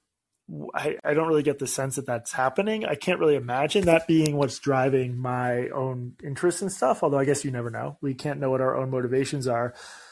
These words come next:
But it's such, like, a shitty cop-out to be like, "Oh, yeah, Nate Silver believes that 'cause he's scared of losing his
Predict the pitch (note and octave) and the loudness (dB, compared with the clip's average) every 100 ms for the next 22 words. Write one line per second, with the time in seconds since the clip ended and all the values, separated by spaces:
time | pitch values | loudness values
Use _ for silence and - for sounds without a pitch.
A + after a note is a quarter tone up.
0 | - - _ E3+ E3+ - B3 F4 E4+ G3 | -20 -20 _ 2 4 6 8 8 8 6
1 | - - F#3 E3+ D3 - C3 B2+ F#3+ G#3 | 6 2 2 2 2 0 0 4 6 6
2 | - F3 D#3+ E3 D#3 D3 - F3+ E3+ C#3+ | 4 -2 4 6 6 6 6 10 10 8
3 | D#3 F3+ - F#3+ F3 D3+ D3 D3+ C3 C3+ | 4 2 4 6 6 4 4 2 2 2
4 | B2+ C3 - D#3+ D3 - D3+ - - D3+ | 2 0 2 2 4 0 -2 -4 2 6
5 | D3+ C#3+ C#3+ C3+ C#3 C#3 C3+ B2+ B2 | 6 6 2 2 4 2 0 -2 -2